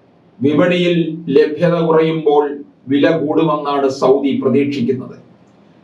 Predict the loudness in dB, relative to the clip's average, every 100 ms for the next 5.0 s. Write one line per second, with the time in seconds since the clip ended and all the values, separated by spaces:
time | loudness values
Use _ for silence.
0 | _ -2 2 2 2 2 2 2 2 2
1 | 2 2 2 2 2 2 0 -2 -6 -20
2 | -10 -2 0 2 0 0 -4 -6 -16 -20
3 | _ _ _ _ _ _ _ 0 2 2
4 | 0 2 2 2 0 2 2 2 0 2